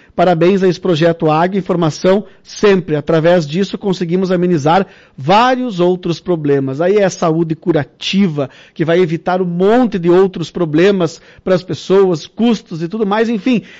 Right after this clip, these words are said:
é incalculável. Não dá pra achar um adjetivo pra qualificar a importância desse projeto. Antes de finalizar, Eloir, recebemos aqui uma dúvida relacionado não diretamente a esse assunto, mas que tem a ver com essa questão da se-,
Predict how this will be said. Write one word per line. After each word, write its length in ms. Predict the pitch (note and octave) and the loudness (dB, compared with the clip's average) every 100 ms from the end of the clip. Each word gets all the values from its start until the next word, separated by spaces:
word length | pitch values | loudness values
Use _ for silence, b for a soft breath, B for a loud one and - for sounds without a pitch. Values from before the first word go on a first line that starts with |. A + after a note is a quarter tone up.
| B B | B B
é 320 | A3+ C4 B3+ | 2 2 0
incalculável. 960 | B3+ E4 E4 C4 B3+ B3 A#3 D#3+ C#3 C#3+ | -2 -2 -2 0 0 0 -2 0 0 -2
Não 120 | D#3+ | 0
dá 120 | G3 | 0
pra 160 | A#3 C#4 | 0 -2
achar 400 | - A#3+ A#3+ C#4+ | 0 0 0 2
um 280 | B3+ G#3 F3+ | 0 0 0
adjetivo 720 | D#3+ F#3 F#3+ - B3+ C4 C4 B B | 0 0 0 0 0 0 -4 B B
pra 140 | A3+ G3 | -2 0
qualificar 500 | G#3+ G3+ F#3+ F#3+ G3 | 0 -4 -4 -2 0
a 60 | |
importância 760 | G3 F#3 G#3 F#3 G3 F#3+ F#3 F#3+ B B | 0 0 -2 0 0 2 0 -4 B B
desse 280 | D#3 F3+ F3+ | 0 0 0
projeto. 500 | - E3+ C3 - - _ B B | -2 -2 -2 -8 -14 _ B B
Antes 200 | C4 C4+ | 2 2
de 100 | C#4+ | 0
finalizar, 540 | A3 A3 G3+ E3+ E3+ F#3+ | -2 0 2 2 2 4
Eloir, 260 | G3 F#3 | 4 4
recebemos 520 | E3 F3 F#3 F3 F#3 F3 | 4 0 -2 -2 0 -2
aqui 240 | E3 G3 | -2 -2
uma 200 | F#3+ G3 | 0 -2
dúvida 600 | D#3 G3 A3+ E3 C#3+ B2+ b b | 0 2 2 0 -4 -8 b b
relacionado 720 | D#3+ F#3 F3+ F#3 F3 F#3 D#3+ B B B | -2 0 0 0 0 0 -2 B B B
não 260 | B3 G4+ | -2 0
diretamente 580 | A#3 A3 G#3 G3+ G#3 G#3 | 2 2 2 0 0 2
a 20 | |
esse 240 | G3+ F#3+ G3 | 0 0 -4
assunto, 380 | E3+ B3+ D4+ A#3 | -4 -4 -4 -2
mas 180 | G3+ | -4
que 80 | - | -4
tem 240 | - B3 A#3+ | -2 0 0
a 40 | |
ver 140 | G#3+ | 0
com 100 | A3 G#3+ | -2 -4
essa 100 | G#3 | -6
questão 380 | G#3 F#3 G#3+ G#3 | -6 -2 -2 0
da 100 | F#3+ | -2
se-, 280 | G3 E3+ | -2 -4